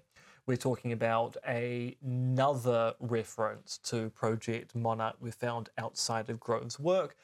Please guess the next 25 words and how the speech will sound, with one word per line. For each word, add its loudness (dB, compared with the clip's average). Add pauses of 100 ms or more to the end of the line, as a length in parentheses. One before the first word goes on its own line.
(340)
So 0
this -2
is 0
a 4
long-form 0
document -2
describing 0
how 0
Project -4
Mon-, -4 (260)
Monarch 0
works. 2 (360)
And 4
it -2
just -2
appears 0
to -2
be 0
ye 0
bog 2
standard 0
anti-Catholic -4
propaganda, 0
which -10
was -6